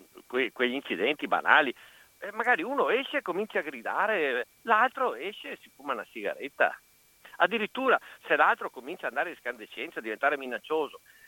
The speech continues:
eh, ho visto qualcuno che buono, non aggressivo, però dagli uno schiaffone terapeutico e dire, "Calmati",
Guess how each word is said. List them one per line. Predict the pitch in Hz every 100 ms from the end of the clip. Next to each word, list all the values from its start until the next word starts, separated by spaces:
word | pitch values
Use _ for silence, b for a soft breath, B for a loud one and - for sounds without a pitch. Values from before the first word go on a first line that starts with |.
| b
eh, | 127
ho | - 135
visto | 170 196 127
qualcuno | 127 165 127 208 254
che | 127 104 B B B - - - - 107 95 _
buono, | 117 95 131 240 139
non | 107 185 240 202 139 B B
aggressivo, | 135 147 135 - 139
però | - 175
dagli | 147 175
uno | 139 120
schiaffone | - 127 - 147 113
terapeutico | 127 127 110 135 202 135
e |
dire, | 117 -
"Calmati", | 82 95 202 240